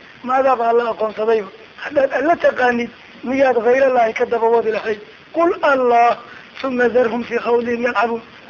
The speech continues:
Allah intaad tirahdid, uunka intiisa kale dan uga bax. Ama haddaad shirki samaysid, ood ghayrullaahi, macallaahi ku sheegtid, "Innahu man yushrik billah,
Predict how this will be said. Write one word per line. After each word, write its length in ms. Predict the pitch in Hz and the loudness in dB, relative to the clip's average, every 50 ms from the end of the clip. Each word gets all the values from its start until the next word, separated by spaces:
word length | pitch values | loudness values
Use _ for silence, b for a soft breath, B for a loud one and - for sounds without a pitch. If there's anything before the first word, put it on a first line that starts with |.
| - - | -4 0
Allah 320 | 294 302 302 277 247 233 | 2 2 4 4 2 0
intaad 320 | 285 269 233 294 294 277 285 | 0 -2 0 2 2 2 0
tirahdid, 400 | - 262 247 240 233 226 233 226 B B B B - - | 0 0 2 2 2 0 -4 -8 B B B B -8 -2
uunka 300 | 294 285 277 - 285 294 | -2 -2 0 0 -2 -4
intiisa 320 | 262 214 247 233 - 247 | -4 -6 -6 -4 -4 -4
kale 160 | 233 240 226 | -2 -2 -2
dan 140 | 220 247 233 | -2 -2 -4
uga 120 | 226 220 208 | -4 -6 -8
bax. 120 | 175 - - - - - - - - - - - - - - - - - - - - - - - | -10 -16 -20 -20 -20 -20 -20 -20 -20 -20 -20 -20 -20 -20 -20 -20 -20 -20 -20 -20 -20 -20 -10 -2
Ama 280 | - 330 349 339 302 302 | 0 0 2 2 0 2
haddaad 420 | 285 247 247 262 208 247 254 247 | 2 2 0 0 0 0 -2 -2
shirki 300 | 254 285 294 - 247 269 | -2 -6 -8 -6 -8 -6
samaysid, 560 | 240 - 254 247 247 247 247 240 - 240 240 240 - B B B B B B - | -2 -2 -2 0 0 -2 -2 -2 -6 -8 -10 -10 -12 B B B B B B -4
ood 220 | - 247 240 240 240 - - | 0 2 2 2 0 -4 -8
ghayrullaahi, 880 | 254 214 202 226 240 254 277 311 330 285 269 254 240 240 220 220 262 330 - - | -10 -4 0 2 2 2 2 2 0 2 2 2 2 2 0 -2 -6 -10 -12 -10
macallaahi 680 | 262 254 269 - 302 349 349 330 302 294 269 247 233 269 | -6 -6 -4 -2 0 0 0 0 0 0 0 0 -2 -4
ku 120 | - 320 277 | -8 -10 -8
sheegtid, 400 | - 247 247 208 - 240 247 240 - - - - - - - - - - - - - - - - - - - - - - - - - - 262 240 - - 415 - - - - - - - - - - - - - - - | -6 -6 -6 -6 -6 -10 -10 -12 -14 -20 -20 -20 -20 -20 -20 -20 -20 -20 -20 -20 -20 -20 -20 -20 -20 -20 -20 -20 -20 -20 -20 -20 -20 -20 -20 -20 -20 -20 -20 -20 -20 -20 -20 -20 -20 -20 -20 -20 -20 -20 -20 -20 -14 -10
"Innahu 480 | 233 254 262 254 247 233 196 208 226 226 | -8 -8 -6 -6 -6 -6 -8 -8 -8 -6
man 180 | 233 247 254 | -6 -6 -4
yushrik 460 | 240 233 226 - - 220 208 208 - | -4 -4 -6 -6 -6 -6 -8 -10 -12
billah, 400 | - 208 269 294 269 254 233 - | -10 -8 -6 -4 -4 -4 -6 -8